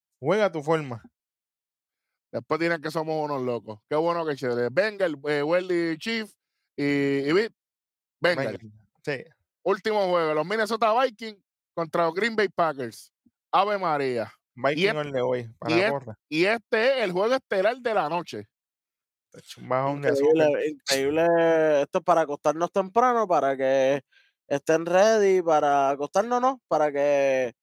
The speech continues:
Speaker 2: Para despedir el
Speaker 3: para que
Speaker 2: año.
Speaker 3: va-, para que despidan el año antes de tiempo, ¿sabes? Porque estos juegos no lo va a ver nadie. Y aunque creo que la cooperativa puede ganar, este juego va a ser un desastre.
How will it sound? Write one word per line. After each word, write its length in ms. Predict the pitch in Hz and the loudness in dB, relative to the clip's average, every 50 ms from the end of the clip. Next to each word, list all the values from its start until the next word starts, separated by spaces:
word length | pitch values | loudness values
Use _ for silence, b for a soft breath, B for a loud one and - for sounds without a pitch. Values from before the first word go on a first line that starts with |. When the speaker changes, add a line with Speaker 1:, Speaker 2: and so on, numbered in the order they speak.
| _ _ | _ _
Speaker 2:
Para 160 | - 147 156 | 0 0 0
despedir 260 | 165 - - 185 208 | 0 0 0 0 0
el 60 | 240 233 | 2 2
Speaker 3:
para 120 | 208 180 | 0 2
que 60 | 156 156 | 0 0
Speaker 2:
año. 80 | 147 | 0
Speaker 3:
va-, 60 | 147 143 - _ _ _ _ _ _ | 0 -2 -4 _ _ _ _ _ _
para 260 | - 160 151 156 156 147 | 0 2 2 2 0 0
que 140 | 156 156 - _ _ | -2 -4 -4 _ _
despidan 460 | 160 151 - - 170 180 180 180 190 | -2 -2 -2 -2 0 0 0 0 0
el 100 | 190 190 | 0 0
año 280 | 196 196 196 190 190 185 | -2 -2 -4 -4 -4 -6
antes 200 | 180 180 196 190 | -4 -4 -6 -4
de 140 | 175 185 170 | -4 -4 -2
tiempo, 340 | 160 156 143 139 131 - 135 | -2 -2 -2 -2 -4 -8 -4
¿sabes? 340 | - 185 180 202 202 196 175 | 0 2 4 4 4 2 2
Porque 160 | 156 151 139 | -2 -4 -6
estos 180 | 147 - - 175 | -6 -6 -4 -2
juegos 220 | 170 185 180 175 | 0 0 0 0
no 80 | 170 165 | 0 2
lo 80 | 165 165 | 2 2
va 100 | 170 165 | 4 4
a 40 | 170 | 4
ver 140 | 170 175 175 | 2 0 -2
nadie. 520 | 180 190 214 226 226 214 196 175 170 165 - _ _ _ _ _ _ _ _ | -2 -2 0 0 2 0 0 0 -2 -4 -8 _ _ _ _ _ _ _ _
Y 120 | - 151 151 | -2 0 0
aunque 360 | 147 151 - - 151 147 135 | 0 0 -2 -2 -2 0 0
creo 220 | 147 151 160 170 | 0 0 0 0
que 100 | 160 180 | 0 2
la 160 | 175 175 175 | 2 2 2
cooperativa 580 | 160 180 170 175 175 175 170 165 170 175 175 170 | 0 -2 -4 -2 0 0 0 -2 0 0 0 0
puede 280 | 165 - 180 175 175 170 | 0 0 2 2 2 2
ganar, 300 | 165 165 170 190 220 220 214 - _ _ _ _ _ _ _ _ _ _ _ _ _ _ _ _ | 2 0 -2 -2 -4 -6 -8 -14 _ _ _ _ _ _ _ _ _ _ _ _ _ _ _ _
este 240 | - 147 - - 151 | -10 -6 -4 -4 -2
juego 240 | 147 160 156 151 143 | 0 0 0 2 2
va 100 | 143 147 | 2 0
a 40 | |
ser 180 | 135 - 151 147 | 0 -2 -4 -4
un 160 | 147 147 147 | -4 -6 -4
desastre. 560 | 143 127 117 - 117 110 110 - _ 104 - | -4 -4 -4 -4 -4 -6 -6 -8 _ -18 -18